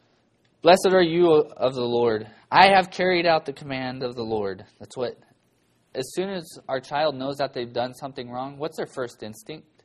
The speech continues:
As soon as we walk in, we may not even know what they've done. I know whenever I was younger, when I felt guilty, mom or dad walked in. Uh,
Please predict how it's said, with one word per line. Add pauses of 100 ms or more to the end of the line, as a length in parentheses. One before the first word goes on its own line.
(240)
As
soon
as
we
walk
in,
we
may
not
even
know
what
they've
done. (640)
I
know
whenever
I
was
younger, (480)
when
I
felt
guilty, (920)
mom
or
dad
walked
in. (320)
Uh,